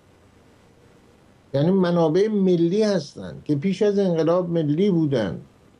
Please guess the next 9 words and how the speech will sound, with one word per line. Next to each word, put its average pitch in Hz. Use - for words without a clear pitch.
خصوصی 160
نیست. 202
یک 175
زمانی 170
ممکنه 170
ایران 160
به 180
جایی 151
برسه، 190